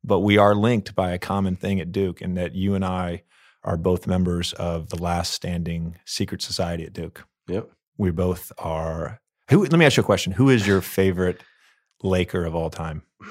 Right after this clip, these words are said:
Speaker 2: That right there is one of the easiest questions ever. You know, it's just so simple. There are so many great Lakers, but there's one specific one that just gets the bite like the wine in that cup.
Speaker 1: Kurt Rambis?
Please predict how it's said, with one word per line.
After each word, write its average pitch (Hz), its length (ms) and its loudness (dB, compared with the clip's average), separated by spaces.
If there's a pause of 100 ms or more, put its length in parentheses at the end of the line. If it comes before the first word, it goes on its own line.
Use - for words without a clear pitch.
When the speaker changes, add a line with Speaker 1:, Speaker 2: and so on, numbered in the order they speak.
(640)
Speaker 2:
That 101 120 0
right 98 220 2
there 101 140 2
is 90 140 -2
one 92 120 -2
of 90 60 -2
the 90 100 -4
easiest 90 260 -4
questions 90 380 -2
ever. 90 280 -4 (640)
You 90 160 -2
know, 85 240 -2 (600)
it's 101 160 -4
just 98 180 -4
so 95 140 0
simple. 92 480 -4 (520)
There 107 120 4
are 107 40 6
so 117 260 6
many 113 240 6
great 101 240 4
Lakers, 95 340 2
but 90 180 -4
there's 90 240 -2
one 98 220 4
specific 92 580 -2
one 85 200 -2
that 82 160 -4
just 85 300 -8 (1300)
gets - 180 -4
the - 100 -8
bite 95 340 4
like 87 200 -2
the - 160 -10 (500)
wine 95 380 2
in 87 100 0
that - 180 -4
cup. - 280 -4 (220)
Speaker 1:
Kurt 127 160 2
Rambis? 143 460 0